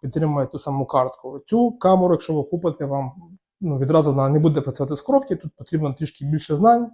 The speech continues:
її треба буде ініціалізувати, тобто ак-, активувати, е, трішки налаштувати її, і навіть через той самий веб-інтерфейсом потрібно буде зайти,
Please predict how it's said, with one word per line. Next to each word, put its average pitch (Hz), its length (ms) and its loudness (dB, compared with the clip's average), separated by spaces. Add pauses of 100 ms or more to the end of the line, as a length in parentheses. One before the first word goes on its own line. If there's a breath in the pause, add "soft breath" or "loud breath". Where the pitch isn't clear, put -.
її 151 240 -2
треба 147 300 0
буде 139 460 -4
ініціалізувати, 147 840 0
тобто 165 220 -4
ак-, - 140 -8 (120)
активувати, 143 920 0 (920)
е, 127 280 -4
трішки 151 260 0
налаштувати 147 720 0
її, 165 340 2 (580 soft breath)
і 151 340 -4
навіть 143 320 0
через - 180 -6
той 147 80 0
самий 147 240 2
веб-інтерфейсом 143 720 2
потрібно 139 260 -4
буде 135 240 0
зайти, 131 480 0